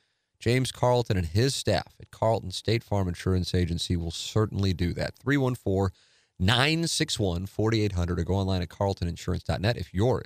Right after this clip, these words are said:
insurance costs a leg and an arm, call James Carlton, State Farm.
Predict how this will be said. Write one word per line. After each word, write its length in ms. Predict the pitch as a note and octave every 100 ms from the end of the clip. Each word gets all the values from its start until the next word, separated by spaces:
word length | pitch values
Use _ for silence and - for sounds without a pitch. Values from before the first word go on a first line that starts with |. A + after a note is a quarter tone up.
| E2
insurance 360 | D#2+ F2+ E2
costs 280 | - F2 E2+
a 20 | F2+
leg 120 | F2+
and 60 | F#2
an 60 | G#2
arm, 120 | C3
call 200 | - F2+
James 220 | F#2 F2
Carlton, 340 | - - F2 -
State 220 | - -
Farm. 180 | A2+